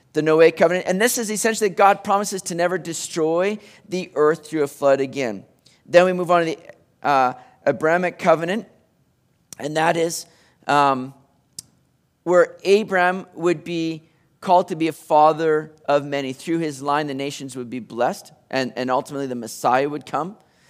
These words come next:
Then the Mosaic covenant, the law, the Ten Commandments was given to Moses and the Israelites. That was the first conditional covenant. God told them they would be blessed if they obeyed, but then they'd be cursed if they didn't obey.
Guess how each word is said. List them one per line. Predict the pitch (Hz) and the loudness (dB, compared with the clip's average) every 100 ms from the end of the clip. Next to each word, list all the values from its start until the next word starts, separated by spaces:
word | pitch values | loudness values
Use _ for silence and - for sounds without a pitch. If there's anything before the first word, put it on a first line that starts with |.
| _ _ - | _ _ -2
Then | 175 | 0
the | 175 | 2
Mosaic | 165 143 170 202 | 0 4 4 4
covenant, | 202 208 208 220 262 - _ _ _ - | 2 0 0 -4 -8 -14 _ _ _ 0
the | 160 | 2
law, | 156 151 175 175 | 6 6 6 4
the | 151 | -2
Ten | 180 170 | -4 -6
Commandments | - 151 165 180 | -6 -4 -4 -6
was | 165 | -6
given | 170 156 | -6 -4
to | |
Moses | 143 143 156 160 | -4 -4 -6 -8
and | 147 | -10
the | 131 139 | -4 -2
Israelites. | 156 160 165 185 - | 0 0 -2 -2 -4
That | 139 139 | 0 0
was | 135 | -2
the | 107 | -8
first | - - 156 180 - _ _ _ | -14 -4 -2 -2 -6 _ _ _
conditional | - 170 139 170 220 - 175 135 | -6 -6 -2 -4 -4 -6 -6 -8
covenant. | - 131 120 107 | -4 -4 -2 2
God | 160 160 | 2 4
told | 175 | -2
them | 156 | 0
they | 160 | 0
would | 151 | 0
be | 135 | -4
blessed | 110 160 226 214 | -2 0 0 -2
if | 175 | -6
they | 170 147 | -2 0
obeyed, | 117 143 208 - - _ | 2 0 0 -6 -20 _
but | 160 | -4
then | 170 | -2
they'd | 170 | -4
be | 156 156 | -4 -6
cursed | - 202 180 | -6 -6 -6
if | 151 | -4
they | 170 165 | -4 -4
didn't | - 135 190 185 - | -6 -4 -4 -4 -8
obey. | 127 127 117 110 95 | -4 -4 -2 -4 -6